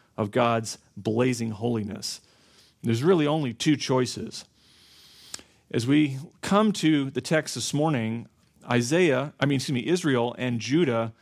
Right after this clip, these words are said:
are, they have maintained little more than a passing acquaintance with the word of God, God's instruction under the law.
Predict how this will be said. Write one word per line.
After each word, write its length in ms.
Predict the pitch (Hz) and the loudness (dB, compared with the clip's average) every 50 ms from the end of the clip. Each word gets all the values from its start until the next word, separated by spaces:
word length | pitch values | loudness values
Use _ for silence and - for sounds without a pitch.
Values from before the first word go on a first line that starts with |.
| _ _ _ _ _ _ _ _ _ _ _ _ | _ _ _ _ _ _ _ _ _ _ _ _
are, 380 | - - 123 123 123 - - - _ - | 0 2 2 4 2 0 -2 -8 _ 0
they 140 | 131 143 151 | 2 4 4
have 280 | 170 190 170 147 123 131 | 6 4 4 2 0 -2
maintained 640 | 139 147 156 151 147 - - 165 165 160 151 131 135 | -2 0 0 0 -2 -2 -2 0 0 0 0 0 0
little 160 | 175 208 190 | 0 0 0
more 240 | 160 156 160 151 143 | 0 0 0 0 0
than 100 | 135 123 | -2 -4
a 60 | 117 | -6
passing 640 | - - - - 151 151 165 165 - 156 151 143 123 | -8 -8 -8 -4 -2 -2 -2 -2 -2 -2 -2 -2 -4
acquaintance 640 | 117 - - 147 143 147 117 113 110 107 - - | -6 -4 0 0 0 0 0 -4 -8 -8 -8 -4
with 460 | 120 127 123 127 127 120 113 - _ - | -2 0 0 0 0 -2 -6 -8 _ -4
the 80 | 120 117 | -2 -2
word 260 | 104 117 117 117 113 | 0 0 -2 -2 -4
of 80 | 101 | -6
God, 380 | 107 - 113 110 104 101 104 104 | -4 -2 -2 -2 -2 -4 -6 -6
God's 240 | 117 110 113 110 107 | -4 -4 -4 -4 -4
instruction 500 | 107 107 - - 120 117 120 - - - | -8 -8 -4 -4 -4 -4 -4 -6 -10 -8
under 140 | - 120 113 | -6 -6 -6
the 100 | 104 104 | -6 -6
law. 380 | 101 101 110 113 123 147 165 | -6 -4 -4 -2 -2 -2 -4